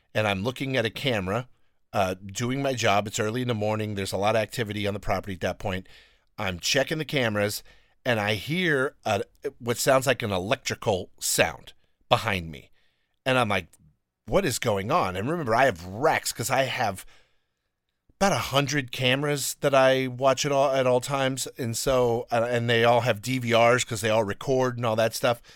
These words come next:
So I'm sitting there, and I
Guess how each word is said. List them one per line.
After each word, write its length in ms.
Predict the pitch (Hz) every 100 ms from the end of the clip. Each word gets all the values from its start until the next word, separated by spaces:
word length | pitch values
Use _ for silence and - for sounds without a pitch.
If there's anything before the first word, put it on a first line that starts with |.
| - _
So 320 | - 151 120 120
I'm 240 | 120 113
sitting 400 | - - 196 160
there, 320 | 131 110 123 - _ _ - _ _ _
and 140 | 139 127
I 300 | 113 104